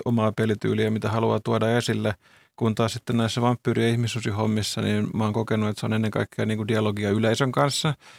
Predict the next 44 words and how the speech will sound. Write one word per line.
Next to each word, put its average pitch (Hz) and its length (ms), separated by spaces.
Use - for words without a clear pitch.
Ja 107 260
siinä 113 240
tilanteessa 107 600
sitten 107 420
niin 104 300
mä 117 100
en 104 160
tee 113 160
niin 107 100
kuin 98 100
peliä 110 260
itselleni, 101 480
vaan 104 140
mä 104 80
teen 101 240
sen, 104 300
teen 110 200
sen, 104 100
teen 110 180
sen 104 120
i-, 107 200
ihmisille, 104 380
jotka - 200
pelaa 110 300
sitä. 147 260
Ja 117 60
mä 110 60
oon 117 80
kokenut 131 300
sen 123 140
kyllä 127 120
hirveän 123 280
palkitsevaksi, 107 720
koska - 260
siinä 110 260
se, 107 280
siinä 113 280
se 110 120
yleisösuhde 107 840
on 98 80
niin 101 100
kuin 98 100
aivan 104 220
toisenlainen. 139 640